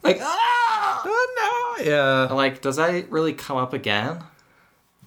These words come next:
Speaker 2: No.
Speaker 1: I mean, vice versa, it comes up ag-, again, 'cause Voldemort, like, touches Harry and he's like, "Ah!"
Speaker 2: Yeah.
Speaker 1: But, like, Harry touching Voldemort and that hurting him doesn't work
Speaker 2: Yeah.
Speaker 1: again.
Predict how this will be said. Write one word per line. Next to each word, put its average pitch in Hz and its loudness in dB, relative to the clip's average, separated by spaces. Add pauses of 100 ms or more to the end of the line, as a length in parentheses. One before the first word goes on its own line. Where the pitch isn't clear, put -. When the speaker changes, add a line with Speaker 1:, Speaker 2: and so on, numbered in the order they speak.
(120)
Speaker 2:
No. 151 0
Speaker 1:
I 139 -2
mean, 147 2
vice 143 2
versa, 131 2
it 123 2
comes 110 -2
up 101 -4
ag-, 101 -4 (880)
again, 110 0
'cause 110 -6
Voldemort, 131 4
like, 110 0
touches 117 -4 (400)
Harry 110 4
and 104 -2
he's 104 -6
like, - -6
"Ah!" - 0 (140)
Speaker 2:
Yeah. 107 -2 (760)
Speaker 1:
But, 131 0
like, 117 0
Harry 139 2 (400)
touching 135 0
Voldemort 113 2
and - -4
that 107 0
hurting 107 -4
him 104 -8
doesn't 107 -6
work 104 -6 (340)
Speaker 2:
Yeah. 104 2
Speaker 1:
again. 104 -2